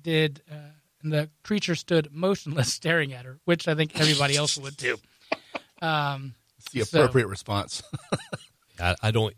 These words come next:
Speaker 3: I don't eat stupid, <laughs> so go away.
Speaker 1: <laughs>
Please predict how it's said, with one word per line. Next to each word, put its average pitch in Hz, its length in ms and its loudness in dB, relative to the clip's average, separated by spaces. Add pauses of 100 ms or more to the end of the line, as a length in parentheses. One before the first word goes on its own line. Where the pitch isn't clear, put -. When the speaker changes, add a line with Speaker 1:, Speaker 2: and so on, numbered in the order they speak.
Speaker 3:
I 104 100 2
don't 120 220 -2
eat 120 240 -6
stupid, 107 500 4 (200)
<laughs> - 180 4
so 117 180 4
go 101 200 -2
away. 95 260 -8 (260)
Speaker 1:
<laughs> 135 140 2